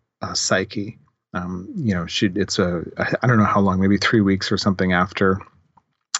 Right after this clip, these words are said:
And winter's coming, and she decides to, to go and at least to, to give a queenly, uh, pr-, princely burial for, for this, uh, royal sister of hers. And as she goes, like, they come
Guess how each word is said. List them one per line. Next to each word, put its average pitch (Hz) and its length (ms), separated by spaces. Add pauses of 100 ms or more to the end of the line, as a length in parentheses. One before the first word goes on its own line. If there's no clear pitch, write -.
(120)
And 104 240
winter's 120 320
coming, 98 360
and 98 140
she - 140
decides 101 520
to, 98 300 (400)
to 117 140
go 107 240
and 104 80
at 123 80
least 139 380
to, 113 200
to - 140
give 107 260
a 101 200
queenly, 101 680 (160)
uh, 104 280
pr-, - 140 (100)
princely 101 680
burial 95 460
for, 95 300
for - 200
this, 95 320
uh, 95 320
royal 110 480
sister 107 420
of 90 100
hers. - 280 (640)
And 147 400 (500)
as 147 160
she 160 160
goes, 151 420
like, 104 300
they 127 160
come 131 340